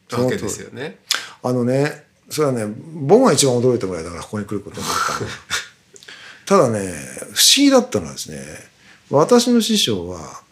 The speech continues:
Speaker 1: 「お前出替えてりゃダメだ」って言うのよ、最初っから。
Speaker 2: はい。
Speaker 1: 「これからお前寺を持つだろうが、出替えてりゃダメ。」それでね、その、あの、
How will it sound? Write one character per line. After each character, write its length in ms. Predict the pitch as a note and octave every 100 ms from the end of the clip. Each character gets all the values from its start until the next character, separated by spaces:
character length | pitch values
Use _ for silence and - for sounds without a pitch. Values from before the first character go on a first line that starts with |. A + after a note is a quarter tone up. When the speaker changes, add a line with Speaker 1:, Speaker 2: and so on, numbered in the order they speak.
| - - - -
Speaker 1:
「お 60 |
前 140 | G#3 D3
出 140 | F3
替 140 | B3 D4+
え 40 |
て 80 | D3
り 60 |
ゃ 20 | G#2
ダ 100 | F2+
メ 60 |
だ」 60 | -
っ 20 |
て 140 | - -
言 20 |
う 40 |
の 60 | -
よ、 40 | _ -
最 220 | - C3
初 100 | A#2 -
っ 20 |
か 120 | E2+
ら。 160 | D2 - _ _ _ _ _
Speaker 2:
は 160 | - G2
い。 20 |
Speaker 1:
「こ 100 | -
れ 80 | C3+
か 60 | C#3
ら 80 | C3
お 60 |
前 160 | C3 B2
寺 180 | C#3+ D3+
を 60 |
持 80 | A2
つ 80 | G2+
だ 80 | E2+
ろ 80 |
う 80 | D#2+
が、 120 | D#2+ -
出 180 | A#2 E3
替 120 | G#3
え 40 | D3+
て 60 |
り 60 | G#2+
ゃ 100 | -
ダ 160 | - -
メ。」 200 | - - _ _ _ _ _ _ _ - A#2+
そ 100 | C3+
れ 20 |
で 0 |
ね、 280 | D3+ C#3+ C#3+ - - -
そ 160 | A#2+
の、 280 | A#2 A2+ G#2 - - _ _ - - -
あ 160 | B2+ B2+
の、 720 | B2 A#2+ A#2 A2+ - C3